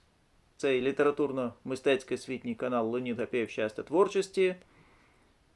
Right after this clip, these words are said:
Отож, підписуйтесь, будете бачити багато цікавих сюжетів.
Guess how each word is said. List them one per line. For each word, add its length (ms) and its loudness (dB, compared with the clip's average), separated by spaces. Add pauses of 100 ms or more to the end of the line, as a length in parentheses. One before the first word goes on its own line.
(280)
Отож, 380 -6
підписуйтесь, 640 4
будете 380 0
бачити 380 0
багато 480 -2 (260)
цікавих 400 0 (400)
сюжетів. 600 0